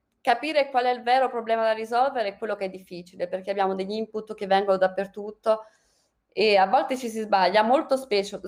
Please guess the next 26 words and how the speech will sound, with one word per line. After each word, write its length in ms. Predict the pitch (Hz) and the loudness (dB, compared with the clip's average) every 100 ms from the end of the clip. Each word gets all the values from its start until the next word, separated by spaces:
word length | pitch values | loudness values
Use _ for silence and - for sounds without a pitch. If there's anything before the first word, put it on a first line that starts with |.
| - - | -12 -8
eh, 180 | 233 | -8
spesso, 460 | 185 - 190 190 170 | -6 -4 -4 -4 -12
scusami, 400 | - 185 185 180 _ _ | -12 -14 -12 -16 _ _
ci 140 | - | -12
si 120 | 214 233 | -6 -2
sbaglia 680 | 208 185 180 202 330 - _ _ _ _ _ _ _ _ _ _ _ _ | 2 4 4 2 0 -4 _ _ _ _ _ _ _ _ _ _ _ _
ed 240 | 214 214 | 0 2
è, 400 | 214 226 233 - - | 4 2 0 -12 -10
e 200 | - 202 | -6 -4
bisogna 280 | 220 240 | -2 0
accettare 480 | 214 240 233 214 226 | 0 -2 0 2 2
gli 60 | 208 | 2
errori, 420 | 180 196 185 180 | 0 2 0 0
bisogna 280 | 190 196 190 | -4 -2 -2
accettare 840 | 190 214 - 208 208 220 247 262 | -2 -10 0 4 6 4 2 0
che 180 | 254 196 | -4 -8
non 500 | 185 185 196 196 190 | -6 -4 -2 -4 -8
sempre, 840 | 190 208 214 220 240 240 247 - _ _ _ - | -2 0 0 -2 0 0 0 -8 _ _ _ 2
eh, 720 | 196 190 185 175 - 107 - _ _ _ - - _ - | 6 6 4 0 -4 -8 -10 _ _ _ -20 -20 _ -4
avre-, 400 | 185 190 220 220 | -2 -2 -4 -4
prenderemo 480 | 208 202 202 226 | -2 0 0 2
la 160 | 202 185 | 2 2
decisione 600 | 185 190 190 185 185 175 | -2 -10 -10 -8 -6 -6
giusta. 540 | 185 190 - - - - _ _ _ _ | -8 -12 -10 -8 -8 -14 _ _ _ _
Anzi, 760 | - 202 190 190 190 180 - - | 0 2 2 0 -2 -2 -4 -10
esa-, 720 | - - 185 202 196 190 170 | -12 -2 0 4 4 4 0